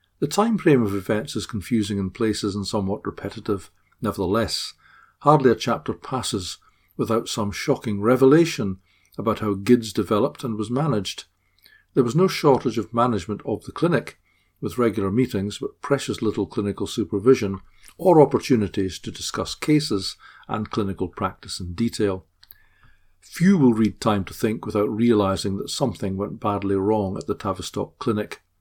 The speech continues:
Barnes traces the origins of the clinic geographically,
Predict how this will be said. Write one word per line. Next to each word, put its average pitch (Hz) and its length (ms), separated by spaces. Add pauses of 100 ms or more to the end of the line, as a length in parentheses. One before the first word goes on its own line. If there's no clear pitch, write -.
(1000)
Barnes 170 400
traces 135 420
the 117 100
origins 101 500
of 95 100
the 98 80
clinic 104 380
geographically, 135 840